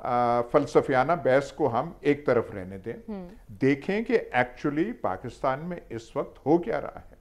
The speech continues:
Speaker 1: एक बात तो अच्छी है, आज तो तकरीबन हमारे किबला ने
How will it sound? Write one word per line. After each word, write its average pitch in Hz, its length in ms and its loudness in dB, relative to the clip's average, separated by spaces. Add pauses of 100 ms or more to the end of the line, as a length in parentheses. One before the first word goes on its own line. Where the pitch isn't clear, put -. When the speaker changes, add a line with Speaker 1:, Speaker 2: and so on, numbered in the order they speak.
(680)
Speaker 1:
एक 156 260 4
बात 165 220 4
तो 170 60 -2
अच्छी 147 320 -4
है, 156 380 -8
आज 110 360 -6
तो 156 100 2
तकरीबन 147 760 -2
हमारे 117 320 -2
किबला 131 420 0
ने 156 240 -6